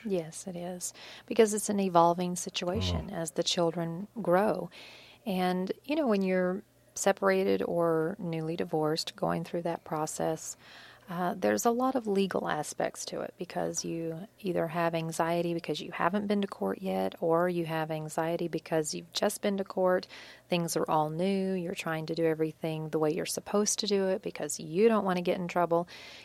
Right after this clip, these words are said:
Speaker 1: You know, and there's so many expectations as far as the law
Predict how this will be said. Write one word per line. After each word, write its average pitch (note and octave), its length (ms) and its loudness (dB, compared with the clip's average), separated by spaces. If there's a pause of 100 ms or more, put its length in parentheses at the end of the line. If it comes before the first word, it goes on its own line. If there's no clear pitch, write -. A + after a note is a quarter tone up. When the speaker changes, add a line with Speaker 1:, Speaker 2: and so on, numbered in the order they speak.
Speaker 1:
You C#4 80 -2
know, B3+ 120 2
and A3 100 2
there's F#3 180 4
so A3 180 4
many G#3+ 380 0 (100)
expectations F3 960 0
as E3+ 180 -4
far E3 280 2
as E3 140 -2
the E3+ 120 -4
law F#3 560 0